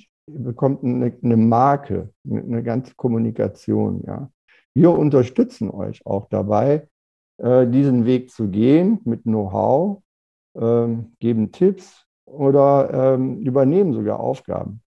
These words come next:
ja, wie zum Beispiel das Erstellen von Anzeigen,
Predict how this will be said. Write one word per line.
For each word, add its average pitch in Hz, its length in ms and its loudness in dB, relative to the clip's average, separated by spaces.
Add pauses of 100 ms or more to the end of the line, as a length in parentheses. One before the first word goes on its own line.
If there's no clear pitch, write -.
ja, 110 320 -6
wie 117 120 -4
zum 120 160 -4
Beispiel 117 320 0
das 113 160 0
Erstellen 113 560 -2
von 104 460 -6
Anzeigen, 110 680 -6